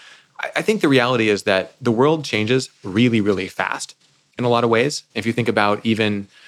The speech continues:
the fact that when I started AppNexus, there were no smartphones. Facebook didn't exist. Twitter didn't exist, right? I mean, think about that. That's a massive change, a fundamental change <laughs> in, like,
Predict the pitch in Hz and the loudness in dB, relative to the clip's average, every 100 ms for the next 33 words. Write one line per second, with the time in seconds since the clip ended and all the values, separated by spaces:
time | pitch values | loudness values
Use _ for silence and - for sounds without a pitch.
0 | - - - 113 110 113 110 110 117 120 | -12 -10 -4 -4 -2 -2 0 0 0 2
1 | 113 104 104 - 110 107 107 95 110 104 | 2 0 -4 -4 -6 -4 -6 -4 -2 0
2 | 98 101 - 104 - 139 160 - _ _ | -2 -4 -2 -4 -2 -2 -2 -8 _ _
3 | _ _ _ - 120 - 139 135 131 123 | _ _ _ 0 0 0 -2 -2 -2 0
4 | 127 127 - _ _ - 131 131 127 127 | 0 -2 -6 _ _ -2 2 4 2 0
5 | 127 120 127 - - _ _ _ 117 120 | 0 0 0 -2 -16 _ _ _ 0 2
6 | 131 117 - _ - 185 131 95 110 117 | 0 -2 -8 _ -4 0 -2 -2 -4 -4
7 | - _ _ - - _ _ 131 180 202 | -8 _ _ -20 -20 _ _ 0 0 -2
8 | - - 123 104 98 127 147 - 87 - | -12 -4 -2 -2 -2 0 0 -2 -6 -8
9 | _ _ _ _ - 82 - 95 - - | _ _ _ _ -8 -8 -8 -10 -10 -2
10 | 170 180 160 143 131 131 107 92 - - | 2 4 4 2 0 -2 0 -2 -6 -6
11 | - 143 - _ _ - 127 120 | -6 -6 -10 _ _ -4 -2 -2